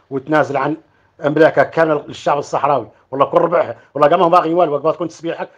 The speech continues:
واللي باقي ما عمرك تسبح في حياتك. كان القيس بعد تكون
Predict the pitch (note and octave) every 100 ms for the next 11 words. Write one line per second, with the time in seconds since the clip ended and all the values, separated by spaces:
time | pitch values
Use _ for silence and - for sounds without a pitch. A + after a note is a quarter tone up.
0 | _ C#3+ D3+ D#3+ D#3 D3+ D#3+ - B2 C3
1 | - _ _ _ D3 G3 - - _ _
2 | _ D3 C#3 C#3+ D3 B2+ D#3+ D3